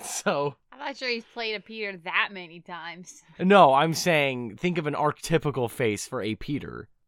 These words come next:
Speaker 1: And then you, you have Peter in this episode. So Bo Gums asks if Peter can hang a poster on the hotel room wall.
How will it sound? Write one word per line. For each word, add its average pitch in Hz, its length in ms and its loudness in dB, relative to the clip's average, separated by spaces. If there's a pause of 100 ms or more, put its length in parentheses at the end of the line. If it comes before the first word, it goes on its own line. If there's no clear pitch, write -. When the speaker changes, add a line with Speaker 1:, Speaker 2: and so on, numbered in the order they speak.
Speaker 1:
And 139 160 2
then 120 360 -4 (100)
you, 127 180 -8
you 131 240 -8
have 120 220 -4
Peter 101 300 -8
in 95 80 -10
this 98 140 -10
episode. 92 540 -12
So 196 800 0
Bo 143 180 6
Gums 120 360 0
asks - 520 2 (340)
if 139 440 0
Peter 165 440 -2
can 160 180 -4
hang 156 300 -6
a 143 60 -4
poster 135 920 -4 (440)
on 143 300 2
the 135 100 0
hotel 156 640 0
room 147 280 -2
wall. 117 360 -6